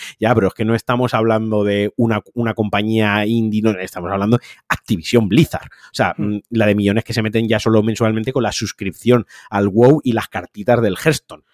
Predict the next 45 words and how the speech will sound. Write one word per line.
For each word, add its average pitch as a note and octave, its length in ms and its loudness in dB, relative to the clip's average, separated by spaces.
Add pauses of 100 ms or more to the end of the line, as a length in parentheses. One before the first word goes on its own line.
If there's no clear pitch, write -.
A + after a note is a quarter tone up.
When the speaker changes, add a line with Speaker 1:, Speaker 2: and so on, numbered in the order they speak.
Speaker 1:
o - 40 -20
sea, F#2 140 -2
esto G#2+ 140 -2
Speaker 2:
No, G#2 60 4
Speaker 1:
lo G#2 80 4
Speaker 2:
eh, G2 60 -2
Speaker 1:
pagan A#2+ 320 2
con, G#2 320 0
con G2 260 -4
dos G#2+ 200 0
días G#2+ 220 0
de G2 100 0
tener G2+ 300 -2
los F#2+ 160 0
servidores F#2+ 400 -2
Speaker 2:
es, B2+ 100 -6
Speaker 1:
enchufados. - 420 0 (140)
Speaker 2:
es D#3+ 180 -6
eso, D3 180 -2
o C3+ 100 -4
sea, D#3 140 -8
es, C3+ 60 -4 (140)
sobre E3+ 160 -4
todo G3+ 140 4
es, A#3 420 2
es - 200 -6
la, A3 220 2
es D#3+ 120 -8
la G3+ 100 0
sensación F#3+ 500 -4
de, D#3 200 -2
de C3+ 180 0
que, B2+ 240 -2
de B2 180 -4
que B2 80 -6
el A2+ 140 -6
C C#3+ 120 4
E D#3+ 80 6
O, F#3 60 4
de C3 160 0
que B2+ 140 -4
Kotick C3+ 260 -4
se D#3+ 100 -2
está D3+ 120 -2
llevando C#3+ 320 4